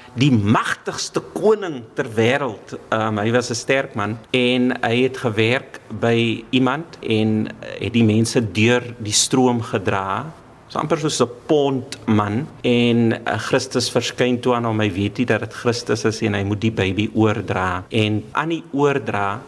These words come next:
raak die baby al hoe swaarder. So swaar dat sy kragte getoets word,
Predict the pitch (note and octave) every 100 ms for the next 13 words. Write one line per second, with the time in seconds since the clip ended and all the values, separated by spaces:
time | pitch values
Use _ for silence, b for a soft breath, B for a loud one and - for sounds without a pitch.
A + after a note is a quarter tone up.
0 | B B - A2+ A#2 G#2+ A#2+ G#2+ G2+ A2+
1 | A#2 A#2 A#2 - A#2+ A#2 G2+ - F2 -
2 | - - A3 G#3+ - D3+ C3 B2+ - B
3 | B B B2 - - F#3+ F3+ F3 E3 -
4 | - - - - - E3+ D#3+ - - A#2+
5 | - A#2+ - A3+ - G#2 G#2 F#2+ F#2+